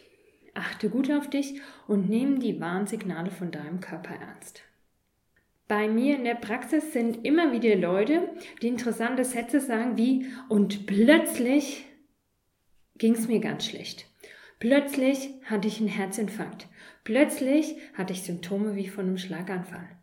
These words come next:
Plötzlich konnte ich frühst nimmer aufstehen." Leute, die sagen,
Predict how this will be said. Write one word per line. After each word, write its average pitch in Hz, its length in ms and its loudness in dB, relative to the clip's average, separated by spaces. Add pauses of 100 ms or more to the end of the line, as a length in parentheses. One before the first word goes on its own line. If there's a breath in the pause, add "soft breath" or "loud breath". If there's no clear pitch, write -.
Plötzlich 254 880 0
konnte 190 220 -2
ich - 160 -4
frühst 247 340 -4
nimmer 226 340 -2
aufstehen." - 520 -8 (800 loud breath)
Leute, 277 400 4
die 254 180 -4
sagen, 262 680 -2